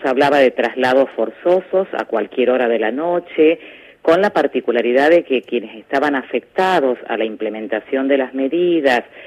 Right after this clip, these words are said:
y a hacer esos operativos eran las fuerzas policiales de la, de la zona,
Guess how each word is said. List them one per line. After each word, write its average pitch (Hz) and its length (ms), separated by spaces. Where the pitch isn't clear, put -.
y 123 140
a 123 80
hacer 180 400
esos 135 380
operativos 131 880
eran 117 280
las 104 180
fuerzas 120 440
policiales 147 800
de 110 100
la, 95 320
de 101 220
la 107 100
zona, 160 500